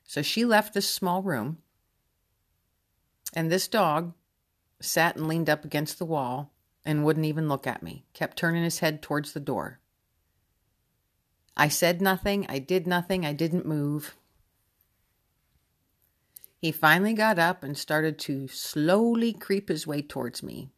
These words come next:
And he sniffed the air a little bit in front of me, then he would back up. He'd walk to my other side, sniff the air around me a little bit, and back up.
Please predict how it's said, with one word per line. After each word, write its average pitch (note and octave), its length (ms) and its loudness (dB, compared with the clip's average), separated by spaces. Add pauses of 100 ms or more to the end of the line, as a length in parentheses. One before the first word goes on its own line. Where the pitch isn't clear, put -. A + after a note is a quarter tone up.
(1800)
And D3 80 -2
he B2 80 -2
sniffed - 380 -2
the F#3+ 120 8
air F#3+ 140 8
a F#3+ 40 6
little F#3+ 180 4
bit F3 180 0
in F3 40 -4
front F3+ 220 -2
of F#3 60 2
me, F#3 100 2
then E3+ 140 0
he E3 100 0
would D#3 140 -2
back D3+ 280 -2
up. - 240 -10 (1080)
He'd C3 180 -6
walk C#3+ 240 2
to F3 100 -4
my E3+ 160 4
other E3 160 2
side, - 440 -4
sniff F#3+ 360 0
the F3+ 140 6
air F3+ 180 4
around E3+ 300 4
me E3+ 80 2
a E3 60 -2
little E3 160 0
bit, E3+ 200 -2
and C#3+ 120 -2
back C3+ 280 -2
up. - 240 -14